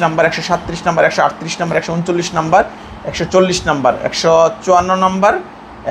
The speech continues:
নাম্বার, ঠিক আছে, একশো চুয়ান্ন এবং পঞ্চান্ন। তো নয় জন আর দুই জন, এগারো জন। এই যে এদের এইগুলো আসছে সবগুলো এই হোটেলের কাছ থেকে আসছে। এই, এই নয়, এগারো জন, আর আমাদের প্রথমে আসছে এগারো জন, এই দুটোটাই আসছে হোটেল থেকে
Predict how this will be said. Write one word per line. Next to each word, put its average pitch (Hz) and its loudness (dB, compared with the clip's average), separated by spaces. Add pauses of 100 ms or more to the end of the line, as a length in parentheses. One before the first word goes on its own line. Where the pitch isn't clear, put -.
(1200)
নাম্বার, 123 -2
ঠিক 180 -8
আছে, 170 -6 (380)
একশো 160 -6
চুয়ান্ন 180 4
এবং 147 2
পঞ্চান্ন। 123 -6 (560)
তো 147 -2
নয় 160 4
জন 175 4
আর 160 2
দুই 151 0
জন, 170 -4 (160)
এগারো 156 2
জন। 175 -2
এই 160 -4
যে 156 2
এদের 160 4
এইগুলো 170 2
আসছে 147 0
সবগুলো 156 0
এই 156 6
হোটেলের 160 -2
কাছ 156 0
থেকে 151 -4
আসছে। 143 0 (680)
এই, 143 6
এই 170 4
নয়, 170 6 (140)
এগারো 170 2
জন, 175 0 (180)
আর 135 4 (160)
আমাদের 151 -2
প্রথমে 156 -2
আসছে 156 0
এগারো 151 2
জন, 175 -6 (140)
এই 143 -6
দুটোটাই 151 2
আসছে 151 0
হোটেল 156 0
থেকে 170 -2